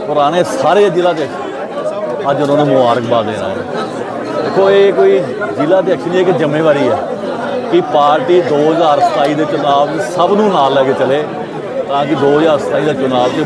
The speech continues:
ਭਾਰਤੀ ਜਨਤਾ ਪਾਰਟੀ ਦੀ ਸਰਕਾਰ ਬਣੇ। ਉਹਦੇ ਵਾਸਤੇ ਸਭ ਨੇ ਪ੍ਰਯਾਸ ਕਰਨਾ ਔਰ ਪੂਰੀ ਪਾਰਟੀ ਅੱਜ ਮਤਲਬ ਇਕਜੁੱਟ ਹੈ ਔਰ ਆਉਣ ਵਾਲੇ ਚੁਣਾਵ ਦੇਖਿਓ, ਭਾਰਤੀ ਜਨਤਾ ਪਾਰਟੀ ਨੇ ਪੰਜਾਬ ਦੇ ਵਿੱਚ ਸਰਕਾਰ ਬਣਾਉਣੀ ਹੈ ਔਰ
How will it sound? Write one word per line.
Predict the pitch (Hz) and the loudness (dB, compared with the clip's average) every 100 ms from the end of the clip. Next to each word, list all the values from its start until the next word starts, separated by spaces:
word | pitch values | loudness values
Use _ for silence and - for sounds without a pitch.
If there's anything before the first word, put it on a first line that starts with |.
| 131 | 0
ਭਾਰਤੀ | 127 123 | 0 0
ਜਨਤਾ | 131 120 123 | 0 0 0
ਪਾਰਟੀ | 117 117 | 0 0
ਦੀ | 135 131 | -2 -2
ਸਰਕਾਰ | 107 104 | -2 -2
ਬਣੇ। | 92 - - - - - - | -2 -4 -4 -4 -6 -6 -2
ਉਹਦੇ | 160 | 0
ਵਾਸਤੇ | 190 190 208 - | 2 2 0 0
ਸਭ | 185 208 | -2 0
ਨੇ | 214 202 | -2 -2
ਪ੍ਰਯਾਸ | 165 143 135 | 0 0 0
ਕਰਨਾ | 123 - - - - - - - - | -4 -6 -8 -10 -10 -8 -8 -2 -2
ਔਰ | 170 | 0
ਪੂਰੀ | 170 185 226 220 | 2 4 4 2
ਪਾਰਟੀ | 175 165 156 175 160 | 2 2 2 2 2
ਅੱਜ | 156 165 170 - - - 196 - - 202 208 | 4 2 2 -2 -6 -6 -8 -10 -8 -4 2
ਮਤਲਬ | 170 165 160 170 170 170 170 | 4 4 4 2 2 0 2
ਇਕਜੁੱਟ | 175 - 123 - | 2 0 0 0
ਹੈ | 440 214 196 208 196 208 196 214 175 - - - - - | -2 -2 -6 -6 -6 -6 -6 -4 -4 -4 -4 -6 -6 -6
ਔਰ | 151 | -4
ਆਉਣ | 147 143 170 | -2 0 2
ਵਾਲੇ | 185 180 | 2 0
ਚੁਣਾਵ | 165 151 156 | -2 0 -2
ਦੇਖਿਓ, | 160 170 175 | -2 -2 -2
ਭਾਰਤੀ | 127 139 143 | 0 -2 -2
ਜਨਤਾ | 147 151 | -2 0
ਪਾਰਟੀ | 151 143 143 | 2 2 0
ਨੇ | 147 156 151 - - | -4 -4 -8 -10 -8
ਪੰਜਾਬ | 123 127 127 135 | -2 0 0 0
ਦੇ | 147 | -2
ਵਿੱਚ | 147 135 | -2 -2
ਸਰਕਾਰ | 131 113 110 123 | -2 2 2 2
ਬਣਾਉਣੀ | 127 139 135 151 | 0 0 0 -2
ਹੈ | - - 220 220 240 226 202 202 | -4 -2 -2 0 -2 0 0 2
ਔਰ | 160 175 | 4 4